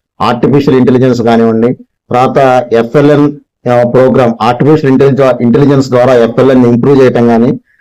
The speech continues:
తర్వాత ఐసీటీ వినియోగం ప్రధానంగా ఈ మూడు కొత్త అంశాలు ఈసారి ట్రైనింగ్ లో. ఈ మూడు అంశాల మీద కూడా ఉపాధ్యాయులకు విస్తృతమైనటువంటి శిక్షణ ఇచ్చి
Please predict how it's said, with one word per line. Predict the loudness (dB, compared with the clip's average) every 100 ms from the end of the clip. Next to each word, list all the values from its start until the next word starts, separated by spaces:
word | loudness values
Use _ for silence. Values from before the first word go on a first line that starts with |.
| _ -4
తర్వాత | -2 0
ఐసీటీ | 0 2 2 2 2
వినియోగం | 2 2 2 0
ప్రధానంగా | 0 0 0 0 0 -2 0
ఈ | 0
మూడు | 2 2 0
కొత్త | 0 -2 0
అంశాలు | 0 0 0 0
ఈసారి | 0 -2
ట్రైనింగ్ | 0 0 2 2
లో. | 0 -2 -8 -14 -4
ఈ | 0
మూడు | 2 2
అంశాల | 2 0 0
మీద | 0 0
కూడా | 2
ఉపాధ్యాయులకు | 0 2 0 0 0 0 0
విస్తృతమైనటువంటి | -2 -4 -2 0 0 -2 -4
శిక్షణ | -6 -2 -2
ఇచ్చి | 0 0 0 0